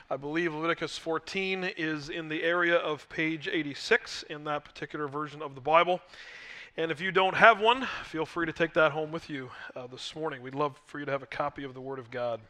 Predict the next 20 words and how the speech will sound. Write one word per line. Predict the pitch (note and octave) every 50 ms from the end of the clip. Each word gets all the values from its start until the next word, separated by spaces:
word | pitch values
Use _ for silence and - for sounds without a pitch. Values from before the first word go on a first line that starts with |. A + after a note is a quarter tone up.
| _ _ - - - - - - - - - - _
Leviticus | - C3+ C#3 D#3+ E3+ E3 - E3+ D#3+ - - -
chapter | - E3 D3+ D3+ D3+ - D#3 D3+ D3 C#3+ - - - -
fourteen. | - - - D3+ D3 C#3+ - - - F3+ F3 D#3+ C#3+ A2+ G#2+ G2+ - - - - - - - - - - - - -
At | C#3+ C3+ -
this | F#3 F3 -
point | - F#3 F#3+ F#3 F3+
in | E3+
the | D#3+
service, | - - - G3 G#3 A3 A3 G#3+ -
there's | E3 D3 -
probably | - F3+ D#3+ D#3+
two | C#3+ - F3+
questions | E3 - F#3 F3 E3 - - F3+ F3 D#3 D3
that | E3+ D#3 C#3+
you | D3+ C#3+
have. | - - F#3 G3 E3+ D3 C3+ A#2+ -
How | - E3+ F3 F3 F3
in | F3+
the | F3
world | E3+ E3 F3 F#3 F#3 F#3 F#3+ G#3 G3